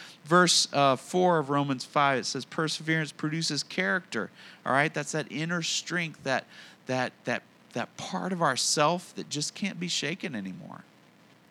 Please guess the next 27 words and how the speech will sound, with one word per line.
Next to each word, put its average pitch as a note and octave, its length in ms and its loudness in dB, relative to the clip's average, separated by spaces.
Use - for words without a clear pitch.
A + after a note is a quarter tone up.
Somebody E3 360 -2
can D3+ 160 -4
say D3 220 0
something E3 280 -4
to F3+ 160 -6
us, F#3+ 220 -8
it C3+ 80 -18
doesn't G3+ 180 -6
matter. B3 380 -4
I've - 120 -10
got E3 240 -8
strong E3+ 840 -2
character, D#3+ 720 -2
a, C3 240 2
a A#2 80 -6
framework F#3+ 920 0
inside D#3+ 420 0
of D#3 80 -4
ourselves D3+ 460 0
that A#2+ 240 -14
just E3+ 460 -2
cannot C3+ 460 -8
be B2+ 280 -6
shaken. A2 640 -6
All B2+ 80 2
right? D3+ 220 2
Hey, F#2+ 340 0